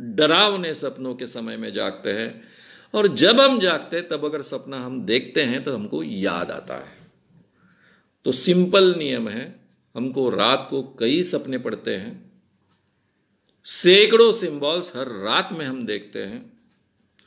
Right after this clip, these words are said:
लेकिन सपनों के समय में अगर हम नहीं जागे हैं, तो हमको सपने याद नहीं आते हैं। और किसी भी कारणवश अगर सपने के समय में हम जागते हैं, तो हमको सपने याद आते हैं।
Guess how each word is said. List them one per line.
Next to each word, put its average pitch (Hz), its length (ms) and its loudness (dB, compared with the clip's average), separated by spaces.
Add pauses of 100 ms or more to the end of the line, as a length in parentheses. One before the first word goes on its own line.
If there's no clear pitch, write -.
(360)
लेकिन 170 520 6
सपनों 185 540 2
के 185 160 0
समय 135 360 -2
में 156 140 -2
अगर 143 220 2
हम 131 100 -2
नहीं 123 400 -2
जागे 104 380 2
हैं, 113 400 -8
तो 117 100 -4
हमको 107 240 -4
सपने 98 420 -6
याद 127 320 2
नहीं 120 200 0
आते 95 320 -4
हैं। 101 320 -12 (640)
और - 340 2
किसी 285 320 6
भी 277 160 6
कारणवश 135 640 -2
अगर 143 180 -2
सपने 165 500 0
के 214 140 0
समय 127 320 0
में 123 100 -2
हम 117 200 -2
जागते 101 380 0
हैं, 127 140 -2
तो 123 80 -6
हमको 104 240 -6
सपने 113 400 -6
याद 120 360 -4
आते - 260 -10
हैं। - 180 -18